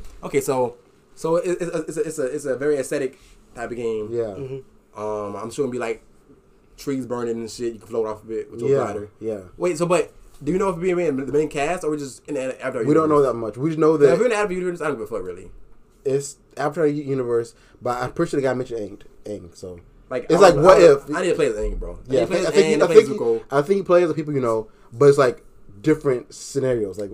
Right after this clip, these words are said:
Speaker 2: it don't happen the way it's supposed to happen in the show.
Speaker 1: Okay, that's fine then. I, I, I, I'm
Speaker 3: Yeah.
Speaker 1: cool with that. I'm cool
Speaker 2: Yeah.
Speaker 1: with that, bro. And you know, I think it'll make a good, um, Avatar game.
Speaker 2: Hmm.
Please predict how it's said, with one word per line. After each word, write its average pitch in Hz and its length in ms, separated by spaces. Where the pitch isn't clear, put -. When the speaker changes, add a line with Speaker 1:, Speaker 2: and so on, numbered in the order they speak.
Speaker 2:
it 127 80
don't 131 140
happen 127 220
the 117 60
way 117 120
it's 107 100
supposed 113 180
to 107 40
happen 104 140
in - 40
the 101 60
show. 107 80
Speaker 1:
Okay, 214 120
that's 208 160
fine 180 220
then. 110 160
I, - 40
I, 127 340
I, 147 200
I'm 135 60
Speaker 3:
Yeah. 113 80
Speaker 1:
cool 226 100
with 123 100
that. 98 200
I'm 131 80
cool 107 120
Speaker 2:
Yeah. - 40
Speaker 1:
with - 40
that, 98 160
bro. 143 120
And 170 260
you 214 60
know, 240 80
I 427 80
think 415 120
it'll 220 40
make 214 120
a 151 40
good, 160 240
um, 143 420
Avatar 143 240
game. 180 220
Speaker 2:
Hmm. 117 160